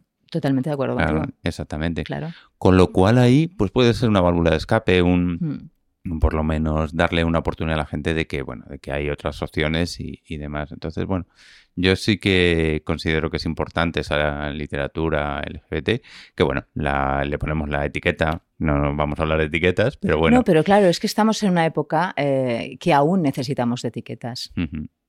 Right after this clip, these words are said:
Speaker 1: Nos guste o no nos guste,
Speaker 2: Mm.
Speaker 1: aún necesitamos estas etiquetas. Y además el ser humano y tendemos esta tendencia de poner etiquetas absolutamente a todo, o sea, que partamos de esa premisa.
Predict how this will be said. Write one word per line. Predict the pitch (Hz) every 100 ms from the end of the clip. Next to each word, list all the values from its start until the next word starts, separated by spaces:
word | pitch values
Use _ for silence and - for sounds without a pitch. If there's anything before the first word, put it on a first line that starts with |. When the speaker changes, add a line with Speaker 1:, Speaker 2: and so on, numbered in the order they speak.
| _
Speaker 1:
Nos | 165 151
guste | 175 214 170
o |
no | 131
nos | 117 123
guste, | 117 - 139 143 _ _ _
Speaker 2:
Mm. | -
Speaker 1:
aún | 156 147 220
necesitamos | 165 131 135 135 151 170
estas | 143 135 -
etiquetas. | 123 - 117 117 127 - - _ _ _ _ - -
Y | 107
además | 101 120
el | 120
ser | - 107
humano | - 127
y | 127
tendemos | 113 123 139 147
esta | - -
tendencia | 117 123 127 120 139 - 101 71
de | 117
poner | 123 123
etiquetas | 127 135 135 151 -
absolutamente | - - 117 -
a | -
todo, | 165 135
o | 117
sea, | - -
que | 98 76
partamos | - 113 113 117
de | 135
esa | 127
premisa. | - 139 160 123 78